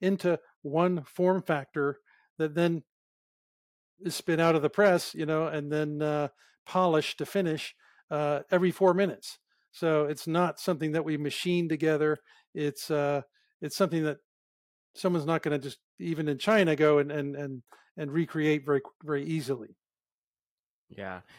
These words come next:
Speaker 2: And, you know, just on the market size, so, you know, you guys, uh, have listed that, you know, essentially a better disc replacement would be worth a billion dollars because degenerative disc disease is the second most common reason to visit the doctor behind, of course, the common cold.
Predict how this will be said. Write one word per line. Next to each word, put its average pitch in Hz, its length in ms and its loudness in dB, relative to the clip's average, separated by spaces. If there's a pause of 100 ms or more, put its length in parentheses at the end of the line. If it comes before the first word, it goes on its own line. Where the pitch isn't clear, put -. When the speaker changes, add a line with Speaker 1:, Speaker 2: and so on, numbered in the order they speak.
(160)
Speaker 2:
And, 117 140 -8
you 117 60 -2
know, 117 60 -4
just 117 240 -8
on 123 100 -4
the 107 80 -6
market 95 400 -4
size, 92 340 -4
so, 95 200 -6
you 95 140 -6
know, 95 160 -6
you 85 260 -10
guys, 98 340 -8
uh, 82 260 -10
have 90 140 -14
listed 92 300 -10
that, - 240 -10
you 98 100 -14
know, 95 80 -8
essentially 127 320 -6
a 101 40 -4
better 98 260 -4
disc 92 300 -10
replacement 87 540 -12
would 92 280 -10
be 92 100 -10
worth 87 320 -12
a 90 40 -20
billion 85 320 -12
dollars 87 380 -6
because 87 220 -18
degenerative 90 500 -10
disc 90 220 -12
disease 87 640 -14
is 85 320 -14
the 85 120 -16
second 95 400 -8
most 87 240 -14
common 95 380 -8
reason 90 300 -12
to 92 80 -16
visit 87 260 -18
the 95 60 -14
doctor 90 560 -8 (360)
behind, 92 540 -8
of - 100 -20
course, 90 220 -12
the 92 80 -16
common 85 280 -12
cold. 85 320 -10